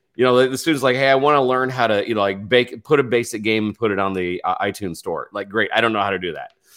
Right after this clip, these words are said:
So we open source that learning. And, and then that's when it took this crazy turn in the sense that the students started to get some confidence and they'd reach out to people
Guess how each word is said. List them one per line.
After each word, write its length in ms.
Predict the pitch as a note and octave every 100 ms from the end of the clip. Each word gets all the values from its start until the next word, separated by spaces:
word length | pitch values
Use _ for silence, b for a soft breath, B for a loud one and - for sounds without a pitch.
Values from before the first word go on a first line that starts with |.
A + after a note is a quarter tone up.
| b b
So 120 | -
we 120 | B2
open 280 | A#2+ A#2 A#2
source 300 | - G2 F2+
that 180 | G2 F#2
learning. 320 | D3+ A#2+ F2
And, 160 | F2+ G2
and 140 | A2
then 240 | A#2+ A#2 G#2 b b b b
that's 280 | G#2+ B2+ C3+
when 180 | E3 E3
it 120 | C#3
took 240 | - C#3 -
this 180 | A2+
crazy 500 | - - A#2+ A#2+ A2+
turn 420 | G#2 - F3 G#3 B2+
in 80 |
the 100 | A2
sense 280 | G#2 B2+ A#2+
that 200 | G#2+ G#2
the 80 | G#2+
students 500 | - - F#3+ F3 B2+
started 360 | - B2 A#2+ G#2+
to 180 | A#2+ G#2
get 240 | G2+ A2 _
some 220 | - A2
confidence 640 | - C#3 F#3 F#3 A#2+ G#2+
and 140 | G2+ A2
they'd 160 | C3+
reach 300 | A#2 C#3+ C#3+
out 120 | D3 B2
to 80 |
people 560 | A#2+ C3 A#2 A#2 A2 -